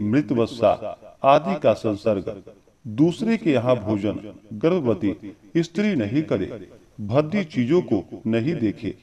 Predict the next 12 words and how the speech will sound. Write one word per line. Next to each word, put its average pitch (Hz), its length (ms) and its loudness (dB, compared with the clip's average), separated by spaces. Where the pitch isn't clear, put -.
भयंकर 107 540 0
कथा 156 300 4
को 185 160 0
नहीं 110 280 0
सुने, 98 320 -2
गरिष्ठ 147 460 2
और 170 200 4
अत्यंत - 760 -2
उष्ण 120 320 0
भोजन 156 400 2
नहीं 110 260 0
करे 92 460 -6